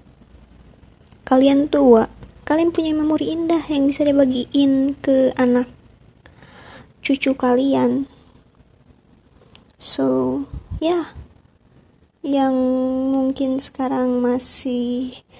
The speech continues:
kurang deket dengan nyokap atau bokap, apalagi broken home, I know that feeling. <laughs> Like, gue mer-, gue merasa itu bener-bener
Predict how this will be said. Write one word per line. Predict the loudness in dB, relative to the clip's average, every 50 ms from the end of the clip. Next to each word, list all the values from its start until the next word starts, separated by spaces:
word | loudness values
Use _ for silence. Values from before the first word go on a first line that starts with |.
| -20 -20 -20 -20 -20 -20 _ _ -4
kurang | 0 0 2 2 2 0 0 0
deket | 0 -2 -2 -4 -8 -8 -6
dengan | -4 -4 -2 -2 -2 -4 -4 -4 -4 -4 -4 -6 -6 -6 -8 -8 -10 _ _ -6 -4
nyokap | -4 -4 -4 -8 -10 -8 -6 -6 -4 -6 -6 -6
atau | -8 -6 -2 -2 0
bokap, | 2 0 0 -2 -4 -6 -4 -2 0 0 0 -2 -2 -4 -6
apalagi | -6 -2 0 0 0 0 0 -2 -4 -4 -2
broken | -2 0 -2 -2 -2 -2 -4 -4
home, | -4 -4 -2 0 2 2 2 0 -2
I | -2 -4 -2 -2
know | -2 -4 -4 -4 -4 -2 -2 -2 -4
that | -4 -6 -8 -10 _ _ _ _
feeling. | -18 -18 -14 -12 -12 -10 -8 -6 -6 -4 -2 -2 -2 -2 -2 -2 2 4
<laughs> | 4 4 4 0 -8 -12 -10 -10 -10 -12 -12 -14 -16 _ -20 -20 _ _ _ _ _ _ _ _ _
Like, | -2 0 0 0 -2 -6 -12 -12 -12 -14 -18 -20 -20 _ _ _ _ _ _ -20 -20 -20 -20 -20 _ -20 -20 _ _ _ -20 -20 _ _ -20 -20 _ _ _ _ -20 -20 _ _ 2
gue | 4 4 4
mer-, | 4 2 -2 -4 _ -6 2
gue | 4 4 4
merasa | 4 2 0 0 0 0 0 2 2 2 0 0 -2 -4 -6 -14 -20 _ _ _ _ _ _ _ _ _ _ _ _ -20 -20 _ _ _ _ _ 0
itu | 0 2 2 0 0
bener-bener | 2 0 0 0 0 0 0 0 0 -2 -4 -6